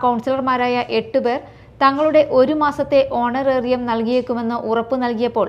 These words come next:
ഭരണപക്ഷം ഉൾപ്പെടെ ഇരുപത്തിയെട്ട് അംഗങ്ങൾ മുഴുവൻ അവരുടെ ഓണറേറിയം ഉപേക്ഷിക്കണമെന്ന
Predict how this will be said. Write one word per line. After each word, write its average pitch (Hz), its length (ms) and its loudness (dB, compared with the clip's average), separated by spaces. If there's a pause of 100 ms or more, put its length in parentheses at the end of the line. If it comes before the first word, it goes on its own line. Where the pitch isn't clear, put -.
(500)
ഭരണപക്ഷം 277 520 4 (140)
ഉൾപ്പെടെ 262 340 2 (140)
ഇരുപത്തിയെട്ട് 285 520 0
അംഗങ്ങൾ 240 280 -4 (120)
മുഴുവൻ 240 340 0 (260)
അവരുടെ 240 320 2 (200)
ഓണറേറിയം 233 640 0
ഉപേക്ഷിക്കണമെന്ന 240 720 0